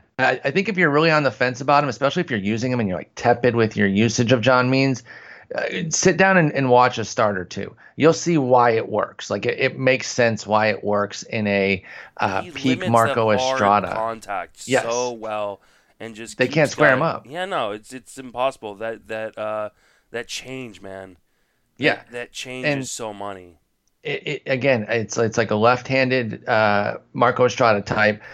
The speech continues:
Speaker 2: Uh,
Speaker 1: right down
Speaker 2: that's
Speaker 1: to
Speaker 2: a
Speaker 1: the fact
Speaker 2: really
Speaker 1: that
Speaker 2: good example or a really good comp right there.
Speaker 1: I, I think it, it fits so well, too, because also has a little bit of a home run issue, 'cause when you hang the changeups or when you miss just a bit, it, it can go yard, but, but when you're dialed in,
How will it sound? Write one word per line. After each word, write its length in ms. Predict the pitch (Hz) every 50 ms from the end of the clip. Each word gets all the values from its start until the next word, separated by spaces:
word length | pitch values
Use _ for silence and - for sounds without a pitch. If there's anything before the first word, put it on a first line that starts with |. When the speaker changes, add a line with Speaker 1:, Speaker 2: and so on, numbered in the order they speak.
| - - -
Speaker 2:
Uh, 40 | 127
Speaker 1:
right 120 | 139 151
down 160 | 180 180 180
Speaker 2:
that's 120 | 175 170 160
Speaker 1:
to 20 |
Speaker 2:
a 40 | 120
Speaker 1:
the 80 | 107 107
fact 180 | 143 139 123
Speaker 2:
really 120 | 107 101 95
Speaker 1:
that 220 | - 131 123 120
Speaker 2:
good 120 | 98 92
example 500 | 95 92 - - 98 92 95 90 - 98
or 320 | 92 92 - 76 98 98 95
a 40 | 98
really 260 | 101 104 101 98 92
good 160 | 95 90 -
comp 300 | - 98 95 92 90 -
right 160 | 87 87 87 -
there. 240 | 92 87 90 87 - _ - _ _ _ _ _ _ _ _ _ _ _ _ _ -
Speaker 1:
I, 100 | 143 139
I 120 | 127 127
think 180 | 110 147 139 123
it, 160 | 139 120 -
it 180 | - 127 120 110
fits 320 | - - 147 143 131 -
so 200 | - - 139 127
well, 180 | 123 131 123 120
too, 160 | 117 - 143
because 300 | 127 120 - 120 110 110
also 340 | - 120 123 - - 131 120
has 240 | 110 110 113 113 104
a 60 | 107
little 100 | 107 113
bit 120 | 113 117
of 40 | 104
a 60 | 113
home 180 | 110 117 120 123
run 100 | 135 156
issue, 220 | 160 139 - -
'cause 160 | - - 87 92
when 100 | 101 104
you 80 | 98
hang 240 | 92 104 110 113 117
the 80 | 117 113
changeups 520 | - 120 113 113 110 123 131 139 131 -
or 80 | 101 95
when 160 | 95 98 98
you 80 | 98
miss 380 | 101 104 110 120 123 - - - - - - - - - -
just 220 | - 127 117 - 117
a 60 | 110
bit, 380 | 98 147 170 175 156 143 - _ _ _ _ _
it, 160 | - 139 131
it 140 | 120 131 127
can 140 | - 123 123
go 140 | 123 123 120
yard, 420 | 120 127 143 151 151 147 135 117
but, 280 | 107 110 104 - - 110
but 220 | 113 117 - -
when 160 | 120 117 113
you're 140 | 110 107 101
dialed 420 | 92 117 117 123 131 131 131 120 131
in, 400 | 143 143 127 113 104 104 101